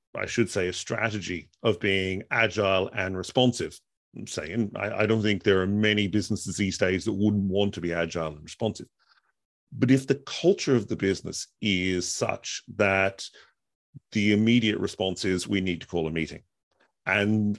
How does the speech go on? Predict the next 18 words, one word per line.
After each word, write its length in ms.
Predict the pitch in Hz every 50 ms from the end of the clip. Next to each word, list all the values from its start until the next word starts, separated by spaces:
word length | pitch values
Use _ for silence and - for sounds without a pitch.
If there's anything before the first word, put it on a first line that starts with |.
| _ -
from 260 | - - 127 127 127
that 160 | 113 95 87
meeting 320 | 87 95 95 87 95 90 90
it's 120 | 87 -
decided 500 | - 92 - 101 90 87 90 82 85 80
to 60 | -
have 200 | - - 95 -
another 320 | 90 90 90 90 90 90 95
meeting, 440 | 85 85 82 - 87 80 76 76 76 -
and 180 | 104 104 104
then, 460 | 117 123 131 123 117 110 107 104 107 -
"Oh, 120 | 123 120
let's, 340 | 120 120 131 123 - - -
let's 240 | 123 120 - - - - _ _ _ _ - _ _ _ _ _ _ _
gather 240 | 117 113 104 98
stakeholders' 520 | 95 - - 101 101 - 101 98 87 92 87 -
perspec-, 460 | - 98 98 - - - 87 - -
perspectives 600 | - 98 - - 98 92 - - 95 82 - -